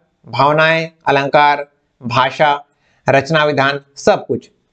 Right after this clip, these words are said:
इन सबके समन्वय पर भी बल दिया है, इनकी हार्मनी पर भी बल दिया है। चौथा, काव्य के उत्कर्ष, उत्कर्ष मतलब ऊपर उठाना, है ना,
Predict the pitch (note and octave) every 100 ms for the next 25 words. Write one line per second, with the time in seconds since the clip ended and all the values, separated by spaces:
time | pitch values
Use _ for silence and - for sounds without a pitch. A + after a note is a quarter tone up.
0 | _ _ _ _ _ - G3 A3+ G#3 -
1 | F3+ E3 D#3 C#3 C#3+ C3+ B2+ B2 F#3 A#3+
2 | - _ C3 C#3 B2 C3 C3+ C#3+ D#3+ E3+
3 | C#3 D3 B2+ B2 B2+ C3 B2 A#2+ F3+ A#3+
4 | - C3+ D#3+ F3 F#3 C#3 G#2 - _ _
5 | _ _ - E3 C3 G2+ - _ _ _
6 | _ _ _ - F3 G#3 A3 G#3+ G3 F3
7 | - F#3+ E3 - - _ _ _ _ _
8 | - E3 - A#3 G#3+ G#3 G3 F#3 F3+ F3
9 | F3+ D#3+ C#3 B2 G2+ - _ _ _ _
10 | _ G3 B3 F3